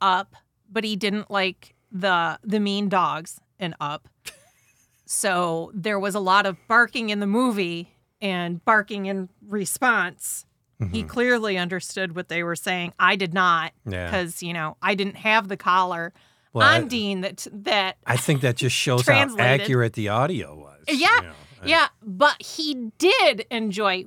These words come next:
Speaker 1: Wall-E.
Speaker 2: Well, how can you not like Wall-E?
Speaker 1: <sighs> I love that movie.
Speaker 2: I mean, that
Speaker 1: I love it so much.
Speaker 2: There's such a genius to that movie,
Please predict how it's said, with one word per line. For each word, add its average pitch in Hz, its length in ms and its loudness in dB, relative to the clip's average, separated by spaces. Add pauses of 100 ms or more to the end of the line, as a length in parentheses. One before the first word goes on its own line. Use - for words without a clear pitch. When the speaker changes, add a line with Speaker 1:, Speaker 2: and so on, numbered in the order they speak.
Speaker 1:
Wall-E. 254 1800 0
Speaker 2:
Well, 165 160 4
how 196 220 6
can 233 220 -2
you 226 140 4
not 147 380 4
like 117 340 0
Wall-E? 101 400 -2
Speaker 1:
<sighs> - 0 -
I 82 40 -8
love - 1200 -20
that - 200 -20
movie. - 420 -20 (220)
Speaker 2:
I 143 60 -2
mean, 190 140 6
that 196 180 4 (380)
Speaker 1:
I 233 100 -2
love 220 380 -2
it - 200 -6
so - 460 -6
much. 220 600 -6
Speaker 2:
There's 196 180 6
such 269 300 2
a 285 60 0
genius 170 840 2
to 127 120 0
that 101 220 -2
movie, 87 560 -6